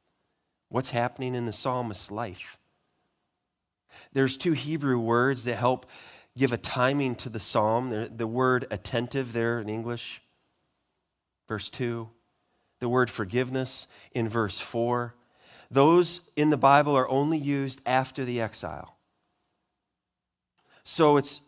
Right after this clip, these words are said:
possible that this psalm was written after the people were released and allowed to go back, but they weren't out of the woods yet. They still faced trials. They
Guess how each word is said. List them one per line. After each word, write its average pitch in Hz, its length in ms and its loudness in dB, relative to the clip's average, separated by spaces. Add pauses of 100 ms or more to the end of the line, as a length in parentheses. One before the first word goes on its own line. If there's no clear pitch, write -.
(120)
possible 175 540 4
that 135 180 0
this 165 160 -2
psalm 156 460 2
was 120 160 -4
written 139 320 -2
after 180 680 0 (220)
the 151 100 -2
people 170 440 -2
were 147 140 2
released 143 540 0
and 139 100 -2
allowed 135 460 4
to 175 100 -8
go 156 160 0
back, 143 520 2 (400)
but 143 180 -2
they 180 80 6
weren't 170 280 6
out 202 180 6
of 175 60 -2
the 170 80 2
woods 151 340 0
yet. 95 260 -6 (960)
They 143 100 4
still 180 400 2
faced 185 400 -2
trials. 135 680 0 (960)
They 110 160 -2